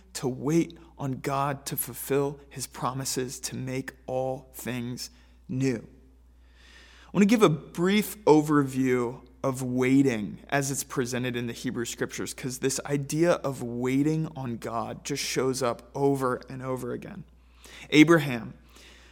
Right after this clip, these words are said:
before he's named Abraham, when he's still Abram, is promised a child.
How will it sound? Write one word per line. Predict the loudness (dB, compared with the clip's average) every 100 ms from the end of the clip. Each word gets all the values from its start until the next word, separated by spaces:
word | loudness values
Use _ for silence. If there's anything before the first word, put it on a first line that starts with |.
| -6
before | 0 6 8
he's | 8
named | 4 8 8
Abraham, | 8 4 -2 -2
when | 4
he's | 4 4
still | 6 8
Abram, | 10 8 8 4
is | 2 0
promised | -2 -4 2 4 4 4 2
a |
child. | 2 -2 -2 0 2 2